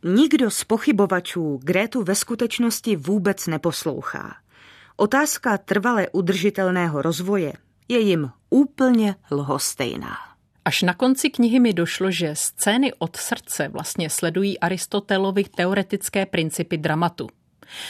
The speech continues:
Speaker 2: Známé jsou také jako expozice, kolize, krize, peripetie a katastrofa.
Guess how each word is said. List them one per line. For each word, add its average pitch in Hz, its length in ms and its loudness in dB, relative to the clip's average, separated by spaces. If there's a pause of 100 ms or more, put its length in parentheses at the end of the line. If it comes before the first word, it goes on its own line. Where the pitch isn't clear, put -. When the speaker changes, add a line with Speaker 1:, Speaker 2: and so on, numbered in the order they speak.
(160)
Speaker 2:
Známé 208 360 2
jsou 240 240 -2
také 208 300 0
jako 165 360 -2
expozice, 220 760 -2
kolize, 175 640 0
krize, 170 540 0 (100)
peripetie 180 720 0
a 208 60 -2
katastrofa. - 760 -8